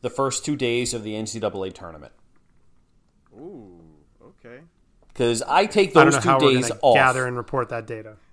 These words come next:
Speaker 1: Well, I'm, I'm sure that there's some kind of Google search we could do, but it's a homework assignment 'cause I have always taken for the last thir-,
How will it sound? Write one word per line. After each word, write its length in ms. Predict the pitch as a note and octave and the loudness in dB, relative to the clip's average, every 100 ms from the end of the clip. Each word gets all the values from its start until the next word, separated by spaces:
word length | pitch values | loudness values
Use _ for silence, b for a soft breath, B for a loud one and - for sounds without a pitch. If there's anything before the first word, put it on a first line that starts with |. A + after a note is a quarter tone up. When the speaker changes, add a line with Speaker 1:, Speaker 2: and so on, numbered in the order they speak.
| C#3 _ - | -20 _ 4
Speaker 1:
Well, 200 | E3+ F#3+ | 6 8
I'm, 260 | F#3+ F#3+ F3 | 6 6 -2
I'm 160 | G#3 | -2
sure 200 | - G3 | 2 2
that 160 | C3+ B2 | 2 2
there's 160 | A#2+ - | -4 -4
some 120 | A#2+ | -6
kind 160 | A2 | -4
of 60 | G2+ | -6
Google 260 | B2 A#2+ A2 | -4 -4 -2
search 280 | A2+ G#2 | -2 -4
we 100 | A#2 | -6
could 220 | A2+ A2 F#2+ | -6 -6 -2
do, 340 | A#2 F#2+ F#2 b b b - | -2 -2 -8 b b b 4
but 180 | B2+ E3+ | 4 4
it's 160 | D3+ | 0
a 60 | E3 | 4
homework 360 | F3+ E3+ D3 | 4 4 0
assignment 460 | A#2+ B2 G#2+ F#2+ - | -2 -2 -2 -4 -10
'cause 220 | G#2+ G2 - | -10 -10 -2
I 160 | C#3+ F3+ | 2 4
have 140 | D3+ | 8
always 320 | G3+ F3+ E3 | 8 8 2
taken 440 | - D3 C3+ A#2 A2+ | 0 -4 -2 -4 -6
for 120 | B2 | -2
the 100 | B2 | 0
last 400 | C3 B2 - - _ _ _ | 2 2 -2 -12 _ _ _
thir-, 380 | _ - E3+ | _ -2 -2